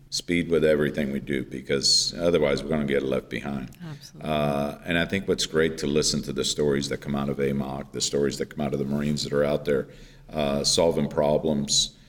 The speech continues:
Speaker 1: uh, on, on the expeditionary fronts, way out there where, you know, they can't call FedEx or Amazon or anybody to, to bring them apart.
Speaker 2: Right.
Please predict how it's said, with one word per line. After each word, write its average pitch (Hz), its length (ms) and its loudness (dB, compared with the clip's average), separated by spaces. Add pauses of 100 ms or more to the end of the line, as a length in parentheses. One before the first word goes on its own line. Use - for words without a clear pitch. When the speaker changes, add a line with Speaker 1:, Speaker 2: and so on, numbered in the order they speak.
(220)
Speaker 1:
uh, 69 1000 -2 (120)
on, 82 240 -2
on 92 160 2
the 87 140 6
expeditionary 76 760 0
fronts, - 600 -6
way 82 320 4
out 80 260 2
there 76 280 4
where, 69 320 2 (720)
you 80 100 -4
know, 78 80 2
they 76 120 4
can't 78 280 0
call 82 200 4
FedEx 80 640 4
or 69 260 4
Amazon 82 520 2
or 78 100 2
anybody 80 400 4
to, 73 360 4
to - 100 -6
bring 85 160 0
them 78 120 2
apart. 71 460 2
Speaker 2:
Right. - 140 -6